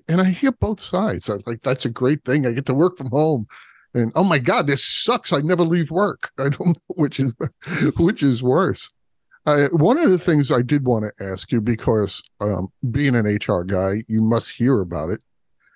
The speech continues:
is about the, the impact that workplace stress has on individuals, both physically and, and their mental health.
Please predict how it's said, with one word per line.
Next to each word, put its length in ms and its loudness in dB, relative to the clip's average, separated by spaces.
is 560 0
about 540 -4
the, 400 0
the 380 -2
impact 560 -2
that 160 -6
workplace 520 -4
stress 360 -4
has 400 -6
on 160 -4
individuals, 680 -6
both 220 0
physically 600 0
and, 260 0
and 260 0
their 120 2
mental 400 -6
health. 340 -6